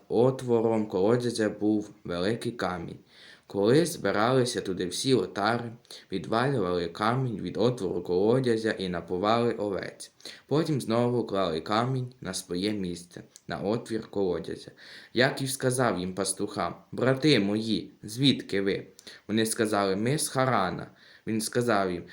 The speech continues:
«Чи знаєте ви Лавана, сина Нахорового?» Вони сказали: «Знаємо». Він ще сказав їм: «Чи здоровий він?» Вони сказали: «Здоровий». І ось Рахиль, дочка його,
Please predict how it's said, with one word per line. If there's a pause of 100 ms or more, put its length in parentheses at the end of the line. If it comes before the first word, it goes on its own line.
(160)
«Чи
знаєте
ви
Лавана,
сина
Нахорового?» (640)
Вони
сказали:
«Знаємо». (340)
Він
ще
сказав
їм: (220)
«Чи
здоровий
він?» (420)
Вони
сказали:
«Здоровий». (260)
І
ось (120)
Рахиль,
дочка
його,